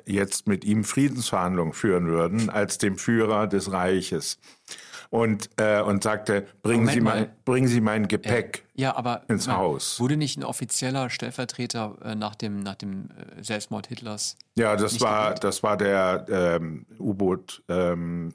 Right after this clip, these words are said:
Speaker 1: Gener-, Genera-, äh, Admiral
Speaker 2: Und
Speaker 1: Dönitz.
Speaker 2: Dönitz, ne?
Speaker 1: Ja, Dönitz.
Speaker 2: Und, äh, Göring hat das nicht akzeptiert? Oder wusste er einfach nicht, was passiert
Speaker 1: Äh,
Speaker 2: ist?
Speaker 1: ja, das war aber Göring egal. Göring, äh, war, ähm, wenige Tage vor Hitlers Selbstmord ent-, entmachtet worden.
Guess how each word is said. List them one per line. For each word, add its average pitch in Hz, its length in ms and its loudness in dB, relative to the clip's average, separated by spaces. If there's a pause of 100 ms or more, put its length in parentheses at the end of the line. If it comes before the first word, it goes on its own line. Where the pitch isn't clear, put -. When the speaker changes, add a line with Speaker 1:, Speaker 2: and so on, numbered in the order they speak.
Speaker 1:
Gener-, 87 380 -2
Genera-, 90 1200 0
äh, 92 40 -2
Admiral 87 640 0 (320)
Speaker 2:
Und 117 120 2
Speaker 1:
Dönitz. 85 560 0 (380)
Speaker 2:
Dönitz, 117 340 0
ne? 131 100 0
Speaker 1:
Ja, 78 200 0
Dönitz. 82 440 -2
Speaker 2:
Und, 123 380 0 (260)
äh, 123 260 -2
Göring 135 480 -2
hat 123 200 -4
das 127 160 -4
nicht 123 160 -6
akzeptiert? 131 480 -8 (240)
Oder 113 160 -2
wusste 127 260 0
er 101 40 -2
einfach 104 240 -4
nicht, 101 160 -8
was 98 80 -14
passiert - 340 -2
Speaker 1:
Äh, 131 60 2
Speaker 2:
ist? 135 80 4
Speaker 1:
ja, 123 100 4
das 127 240 0
war 135 160 4
aber 120 260 2
Göring 123 380 2
egal. 113 500 2
Göring, 110 480 4
äh, 98 380 2
war, 101 380 0
ähm, 101 560 4 (500)
wenige 117 480 4
Tage 110 400 0
vor 104 240 2
Hitlers 107 460 0
Selbstmord 104 680 0
ent-, 101 240 0
entmachtet 98 680 -4
worden. 76 400 -4